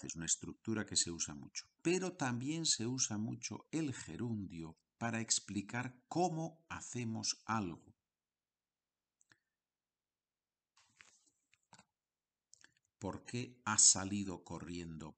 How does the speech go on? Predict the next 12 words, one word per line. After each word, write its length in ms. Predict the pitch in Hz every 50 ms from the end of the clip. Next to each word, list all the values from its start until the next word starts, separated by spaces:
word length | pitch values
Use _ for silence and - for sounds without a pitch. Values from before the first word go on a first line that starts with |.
| _ -
Paco? 460 | - 92 90 - - - 127 131 131 - _ _ _ _ _ _ _ _ _ _ _ _ _ _ _ _ - _ _ _ _ _ _ _ _ _ _ _ _ _ _ _ _ _ _ - _ _ -
Ha 140 | 120 135
salido 440 | 127 - - 117 120 120 117 110 110
corriendo. 540 | - 120 123 147 165 143 87 73 127 - - _ _ _ _ _ _
¿Cuál 280 | - 135 147 160 160 147
es 140 | 135 113
la 180 | 131 135 127 -
pregunta 640 | - 131 139 143 156 127 95 78 67 - - - -
que 80 | - 92
explica 520 | - - - - - 107 107 104 - 95
ese 240 | 90 85 - 85 80
gerundio? 640 | - - 78 71 69 64 62 62 62 - - -